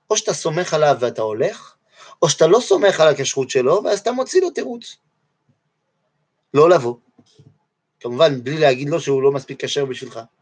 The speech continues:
תגיד לו שכואב לך הבטן, תגיד ש-, תגיד שאתה צמחוני. בעיה שלך.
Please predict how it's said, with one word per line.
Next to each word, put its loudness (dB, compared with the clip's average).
תגיד 8
לו 6
שכואב 4
לך -4
הבטן, 2
תגיד -2
ש-, -2
תגיד 0
שאתה 0
צמחוני. -2
בעיה 4
שלך. 2